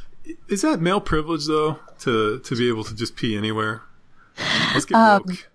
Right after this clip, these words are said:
Speaker 1: Let's get woke about this. <laughs>
Speaker 2: Uh, yeah, I would say that's, that's definitely,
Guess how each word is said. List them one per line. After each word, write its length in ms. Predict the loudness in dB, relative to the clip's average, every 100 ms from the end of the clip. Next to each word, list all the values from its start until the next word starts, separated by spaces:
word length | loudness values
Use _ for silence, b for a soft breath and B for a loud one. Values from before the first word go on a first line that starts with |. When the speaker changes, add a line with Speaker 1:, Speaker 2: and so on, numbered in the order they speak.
| -14
Speaker 1:
Let's 120 | -4
get 160 | -2 0
woke 440 | 2 2 -2 -6
about 260 | -2 -2 -2
this. 300 | -4 -4 -6 -10
<laughs> 40 | -20 -20 -12 0 0 2 -4 -4 0 -2 -2 B 2 4 4 B
Speaker 2:
Uh, 140 | 6 6 8
yeah, 160 | 6
I 100 | 8
would 220 | 6 4
say 200 | 4 4
that's, 280 | 4 2 -2 0
that's 260 | 2 0 0
definitely, 800 | 2 2 2 4 4 6 4